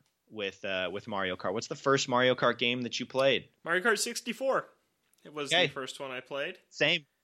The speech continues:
Speaker 2: Yeah, it's, it's been with my family since then. So yeah, we got Double Dash and Wii and eight, uh, on Wii U, and then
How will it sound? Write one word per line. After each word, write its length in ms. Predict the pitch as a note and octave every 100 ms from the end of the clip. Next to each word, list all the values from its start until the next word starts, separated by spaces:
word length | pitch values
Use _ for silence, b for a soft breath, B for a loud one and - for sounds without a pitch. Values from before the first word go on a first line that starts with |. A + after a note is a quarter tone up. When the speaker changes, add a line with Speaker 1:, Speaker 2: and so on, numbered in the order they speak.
| _ _ C4
Speaker 2:
Yeah, 200 | F3+ D3
it's, 480 | C#3 - - - -
it's 220 | D3 -
been 400 | - D3+ C#3+ C3+
with 180 | C3+ C#3
my 160 | C3+
family 560 | C3+ C#3+ C3+ C#3 C#3 C#3+
since 380 | C#3+ C#3+ C3+ -
then. 460 | C3+ C3 B2 D3 - _ _ _ _ _ _ _ -
So 120 | E3
yeah, 120 | C#3
we 100 | A#2+
got 280 | A#2+ A#2+ B2+
Double 240 | D3 C#3+ C#3+
Dash 420 | D3 C#3 C#3+ -
and 220 | B2 B2
Wii 460 | A#2+ C#3 C#3 C3+ C3+ b b _
and 260 | B2 B2 -
eight, 420 | C#3 C#3 - - _ _ _ _ -
uh, 40 | C3+
on 340 | A#2 B2 B2
Wii 180 | B2+ C3
U, 380 | C#3 C#3 D3+ D3 -
and 160 | C3+ C3
then 380 | B2+ B2 B2